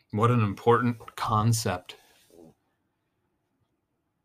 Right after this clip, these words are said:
What an important reality that is for the church.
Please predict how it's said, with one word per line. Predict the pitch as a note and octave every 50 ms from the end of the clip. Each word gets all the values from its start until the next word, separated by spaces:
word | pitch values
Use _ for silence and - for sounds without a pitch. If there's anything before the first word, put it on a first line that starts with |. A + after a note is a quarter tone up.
| _ _ _
What | - B2 B2
an | C3+ B2+
important | A2 G#2 F#2+ - A#2+ A#2+ G#2 G2 F2+
reality | E2+ F#2+ F#2+ F2+ E2 D#2+ F2+ C3+ D3+ A#2+ - F#2+ - - - _ _ _ _ _ _ _ _ _ _ _ _ _ _ _ _ _ _ _ _ _ _ _ _ _
that | - G2+ G#2 G#2 G2
is | G#2 G2+ F#2+
for | - - G#2 F#2
the | - G2+
church. | - - A2+ G2+ - - - - - -